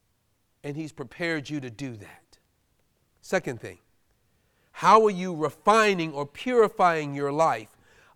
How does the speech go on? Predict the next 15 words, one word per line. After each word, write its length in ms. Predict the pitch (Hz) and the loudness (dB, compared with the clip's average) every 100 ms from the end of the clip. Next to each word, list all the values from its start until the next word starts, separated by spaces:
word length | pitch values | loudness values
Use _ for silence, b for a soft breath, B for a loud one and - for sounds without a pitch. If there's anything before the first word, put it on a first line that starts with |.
| b | b
aligning 840 | 151 143 156 185 220 240 233 226 | 4 6 6 8 6 4 0 0
it 180 | 208 202 | 2 2
with 300 | 165 165 131 | 0 -6 -2
God's 480 | 139 175 190 185 156 | 2 4 4 0 -4
word 460 | 135 156 165 165 | 2 4 4 2
of 180 | 151 135 | -4 -10
truth? 580 | - 151 123 - _ _ _ _ _ _ _ _ _ b b b | -12 -12 -12 -14 _ _ _ _ _ _ _ _ _ b b b
How 320 | - 175 214 | -2 6 8
are 40 | 208 | 6
you 220 | 185 180 | 4 -2
refining 840 | 156 147 - 196 220 220 202 170 | -2 -4 0 4 6 6 4 -2
or 100 | 147 | -4
purifying 880 | 143 - 233 240 214 208 175 160 147 | -10 -8 -2 2 2 0 0 0 -4
your 180 | 139 139 | -4 -4
life, 440 | 147 165 120 113 | -2 -2 -4 -10